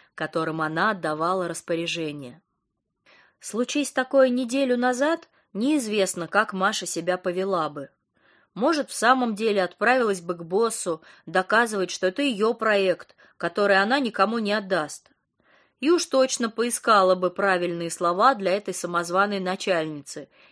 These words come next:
и точно их нашла бы. Теперь же она только плечами пожала, и единственное слово, которое всплыло у нее в сознании, снова было верено «незатейливо».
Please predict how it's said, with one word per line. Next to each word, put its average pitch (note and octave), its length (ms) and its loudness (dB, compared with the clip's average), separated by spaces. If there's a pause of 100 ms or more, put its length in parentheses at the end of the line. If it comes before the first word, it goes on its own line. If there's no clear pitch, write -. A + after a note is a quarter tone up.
и B3+ 100 -4
точно C4+ 380 -2
их A#3 160 -6
нашла E3+ 440 -2
бы. D3+ 240 -10 (680)
Теперь F4 360 -2
же G3+ 120 0
она F3 180 0
только E3+ 320 -4
плечами F3 540 -6
пожала, A#3+ 640 -2 (260)
и - 120 -4
единственное C4+ 760 0
слово, G#3+ 360 0
которое F#3+ 420 0
всплыло G3+ 540 -2
у F3+ 60 -2
нее F#3 220 -2
в E3+ 60 -6
сознании, A3+ 640 -2
снова C4+ 380 -2
было G3 260 0
верено G#3+ 500 -2 (260)
«незатейливо». F3 1080 -4